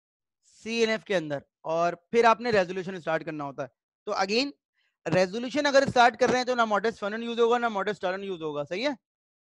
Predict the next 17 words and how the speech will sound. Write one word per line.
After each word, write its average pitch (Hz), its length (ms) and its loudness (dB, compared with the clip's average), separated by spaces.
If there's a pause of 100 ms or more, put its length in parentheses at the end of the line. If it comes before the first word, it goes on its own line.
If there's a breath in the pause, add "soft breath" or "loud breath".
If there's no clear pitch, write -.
(440)
अगर 170 180 0
रेजोल्यूशन 202 500 -2
स्टार्ट 220 280 4
कर 220 140 0
रहे 240 80 0
हैं 247 80 -4
तो 240 80 -2
ना 214 120 -2
modus 190 300 -4
fallon 190 240 -8
यूज़ 220 180 -8
होगा 226 220 2
ना 226 120 0
modus 185 340 -6
tollens 170 220 -4
यूज़ 160 160 -10
होगा। 147 240 -8